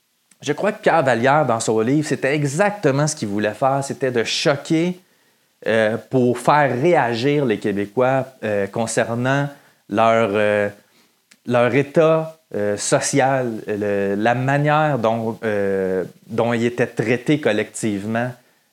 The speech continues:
euh, par le capital, puis par, par le, le, le, euh, les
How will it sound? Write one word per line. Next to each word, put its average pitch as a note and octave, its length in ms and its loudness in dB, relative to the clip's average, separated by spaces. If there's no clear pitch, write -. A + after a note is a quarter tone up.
euh, F#2+ 500 -4
par G2+ 220 -4
le A2+ 100 -4
capital, B2+ 920 0
puis A2+ 100 -6
par, A2 520 -2
par A2 300 0
le, G#2 340 2
le, G2+ 360 0
le, G2 320 -2
euh, F#2+ 420 -4
les B2 300 -2